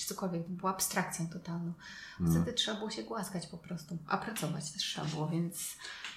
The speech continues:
Speaker 2: Jak to mówi moja małżonka, poojojać się.
Speaker 1: Tak, ojojanie jest najważniejsze.
Speaker 2: Mhm.
Speaker 1: Mówię wam, że po ojojaniu wszystko, <laughs> większość rzeczy przychodzi.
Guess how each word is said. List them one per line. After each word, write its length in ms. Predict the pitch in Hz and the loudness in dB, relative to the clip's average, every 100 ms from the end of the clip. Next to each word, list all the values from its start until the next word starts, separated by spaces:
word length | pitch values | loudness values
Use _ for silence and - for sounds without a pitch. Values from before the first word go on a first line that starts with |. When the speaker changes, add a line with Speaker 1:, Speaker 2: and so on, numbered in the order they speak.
| - | 0
Speaker 2:
Jak 120 | 92 | 2
to 120 | 95 | 6
mówi 240 | 98 98 95 | 8 8 8
moja 220 | 95 95 | 8 10
małżonka, 500 | 92 92 95 101 101 | 10 8 6 4 0
poojojać 760 | 80 107 85 95 95 85 76 | 6 8 10 10 10 10 6
się. 140 | 76 78 - - - - | 2 -6 -10 -18 -6 4
Speaker 1:
Tak, 300 | 214 208 - - _ - | 4 4 -2 -12 _ 2
ojojanie 560 | 214 214 208 208 202 202 | 6 8 8 8 8 6
jest 160 | 190 | 4
najważniejsze. 720 | 208 202 208 208 196 180 - | 2 2 0 2 2 2 2
Speaker 2:
Mhm. 200 | 185 151 151 156 - - | 6 6 6 2 -2 -2
Speaker 1:
Mówię 240 | 233 220 214 | 0 0 0
wam, 160 | 214 | 0
że 100 | 202 | 0
po 200 | 196 208 | 2 6
ojojaniu 540 | 220 208 214 202 202 214 | 10 10 10 8 6 6
wszystko, 600 | - - - - - 170 - - | 10 12 12 8 6 4 4 4
<laughs> 260 | - - 208 | 2 -2 0
większość 340 | 190 185 180 | 2 2 0
rzeczy 240 | 180 165 | -2 -4
przychodzi. 480 | - 180 156 156 160 | -4 -4 0 -2 -2